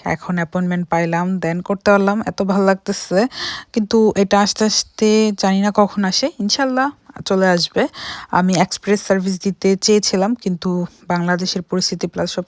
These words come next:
কিছু মিলাই এখন আসলে ওরকম সার্ভিস, ওরা বলতেছে যে সার্ভিসের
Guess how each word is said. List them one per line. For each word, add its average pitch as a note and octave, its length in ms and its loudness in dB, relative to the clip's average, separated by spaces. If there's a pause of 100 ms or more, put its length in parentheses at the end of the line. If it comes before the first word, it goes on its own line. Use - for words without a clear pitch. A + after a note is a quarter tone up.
কিছু G3+ 240 -2
মিলাই F#3+ 400 2 (380)
এখন F#3+ 380 0
আসলে F#3+ 300 -2
ওরকম F#3+ 520 0
সার্ভিস, F#3 460 0
ওরা F#3+ 160 4
বলতেছে F3+ 440 -4
যে F3+ 160 -4
সার্ভিসের F3+ 500 -2